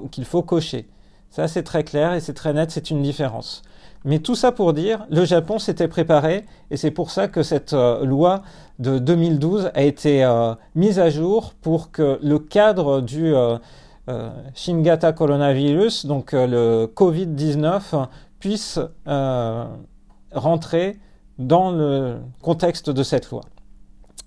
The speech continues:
Alors, euh, là, on était le treize mars, on était toujours sur des mesures plutôt, euh, quand même assez fortes, c'est-à-dire les écoles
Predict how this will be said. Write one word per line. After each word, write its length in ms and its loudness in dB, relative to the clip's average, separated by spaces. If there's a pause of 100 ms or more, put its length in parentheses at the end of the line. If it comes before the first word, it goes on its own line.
(540)
Alors, 400 6
euh, 320 4
là, 160 4
on 80 0
était 220 4
le 40 0
treize 280 2
mars, 440 0 (440)
on 80 0
était 220 0
toujours 300 -4
sur 160 -2
des 120 2
mesures 480 -2
plutôt, 560 0
euh, 160 4
quand 180 -4
même 340 0
assez 640 0
fortes, 360 -2
c'est-à-dire 340 0
les 180 2
écoles 580 2